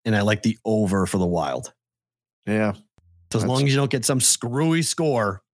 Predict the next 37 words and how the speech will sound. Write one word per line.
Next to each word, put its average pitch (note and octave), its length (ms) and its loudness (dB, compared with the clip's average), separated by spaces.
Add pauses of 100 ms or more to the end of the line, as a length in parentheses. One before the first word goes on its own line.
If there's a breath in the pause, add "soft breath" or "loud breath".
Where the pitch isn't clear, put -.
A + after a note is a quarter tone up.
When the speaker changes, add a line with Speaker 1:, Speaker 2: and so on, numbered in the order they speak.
(200)
Speaker 1:
with B2+ 200 0
the - 60 -4 (280)
Stars, G2+ 340 2
like G2 160 0
a - 60 2
seven B2+ 340 4
to B2 80 0
four C3 300 -2
game A#2+ 260 2
or F#2+ 60 0
something. E2+ 520 0 (140)
Speaker 2:
Right. A2+ 260 0 (840)
Speaker 1:
You A2 120 0
should G#2+ 180 2
be G2 160 2
okay, F#2+ 260 0
I F2+ 60 2
think, - 160 -4
with - 80 -4
the E2 120 0
under. F2 160 0
Speaker 2:
Right. A2+ 200 0 (520)
Yeah. G#2 260 -2 (1400 soft breath)
Huh. - 340 -2 (840)
Speaker 1:
Don't G#2+ 160 0
get G#2 160 0
the - 80 0
ju- F2 120 0 (680)
thing. F2+ 220 -2
I F#2 40 0
think F2 140 -2
that's - 140 -4
kind E2 180 -2
of C#2 80 -2
a, - 440 -16
you E2+ 60 0
know, B1 200 -4